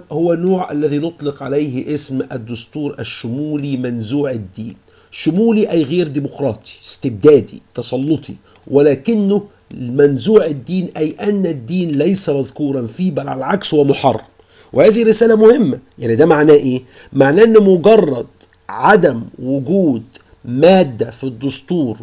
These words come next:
بتنص على الدين لا يضمن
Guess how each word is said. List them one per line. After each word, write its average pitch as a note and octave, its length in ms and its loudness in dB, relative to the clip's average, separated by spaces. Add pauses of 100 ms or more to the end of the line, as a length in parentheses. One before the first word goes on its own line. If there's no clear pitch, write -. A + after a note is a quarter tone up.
(100)
بتنص C#3+ 720 -2
على A#2+ 540 -4 (360)
الدين E3+ 580 -4 (240)
لا G3+ 720 4
يضمن G3+ 760 4